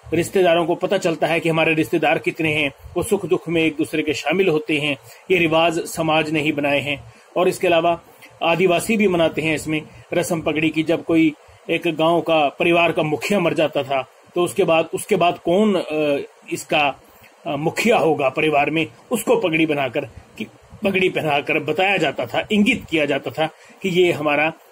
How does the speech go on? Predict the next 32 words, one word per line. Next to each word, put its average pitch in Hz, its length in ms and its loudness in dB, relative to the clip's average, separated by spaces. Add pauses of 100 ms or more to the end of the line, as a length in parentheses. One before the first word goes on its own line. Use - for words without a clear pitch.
मुखिया 196 320 0
होगा। 117 340 0 (240)
तो 180 60 2
ये 185 140 4
रस्म 170 260 0
पगड़ी 151 280 -2
का 180 260 0 (320)
रिवाज 156 440 2 (400)
आया 123 220 0
था। 113 260 -14 (880)
लेकिन 160 160 -2
अब 202 200 0
हम 175 160 0
थोड़े 170 180 -2
से - 80 2
अपनी 202 220 0
बात 175 240 2
करते 147 220 -4
हैं 165 180 -4 (260)
कि 202 60 -6
इसमें 196 200 -6
से 196 140 -2
क्या 202 260 0
ठीक 165 320 -4
है, 175 120 0
क्या 175 180 0
ठीक 185 320 -4
नहीं 170 280 -2
है, 156 140 0 (380)
क्या 233 200 2
चीज 190 280 -6
है, 117 300 -6